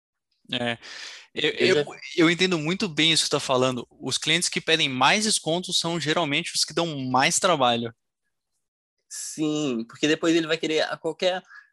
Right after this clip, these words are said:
Speaker 2: "Ai, a porta tá arranhada." Ai, não, mas uma porta arranhada é um absurdo, porque volta no negócio do absurdo, tudo é um absurdo. A porta tá arranhada é um absurdo, então eu quero um desconto por, pela porta tá arranhada. E assim vai. Já teve gente que queria um desconto porque tinha um,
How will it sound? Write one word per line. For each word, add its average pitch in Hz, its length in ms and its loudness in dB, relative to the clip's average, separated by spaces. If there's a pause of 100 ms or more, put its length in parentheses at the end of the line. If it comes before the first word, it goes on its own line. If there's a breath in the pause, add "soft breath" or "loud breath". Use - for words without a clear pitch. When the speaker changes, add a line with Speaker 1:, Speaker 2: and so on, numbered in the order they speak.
Speaker 2:
"Ai, 170 200 2
a 156 60 2
porta 175 320 0
tá 180 100 2
arranhada." 143 720 -2
Ai, 127 180 -2
não, 123 200 -6
mas - 240 -14
uma 110 280 -2
porta 117 260 0
arranhada 120 340 -2
é 135 40 0
um 151 40 2
absurdo, 170 600 -4
porque - 280 0
volta 110 300 4
no 175 100 2
negócio 185 260 2
do 180 40 2
absurdo, - 340 -8
tudo 180 120 -2
é - 40 2
um - 20 0
absurdo. 113 500 -6 (500 soft breath)
A - 100 -6
porta - 360 -2
tá 175 100 -2
arranhada 151 600 2
é 143 140 2
um 214 100 -2
absurdo, 110 600 -6
então 113 220 -2
eu 113 60 -4
quero 120 160 0
um 123 80 -4
desconto 117 360 -6
por, 123 200 -2
pela 120 240 2
porta 113 280 -2
tá 113 100 0
arranhada. 113 560 -6 (240)
E 123 80 4
assim 147 300 0
vai. - 160 -2 (100)
Já - 140 -4
teve 185 240 -4
gente 196 260 -4
que - 80 -20
queria 170 500 -2
um 156 140 -2
desconto 156 500 -4
porque - 200 -10
tinha 165 180 -6
um, 165 100 -8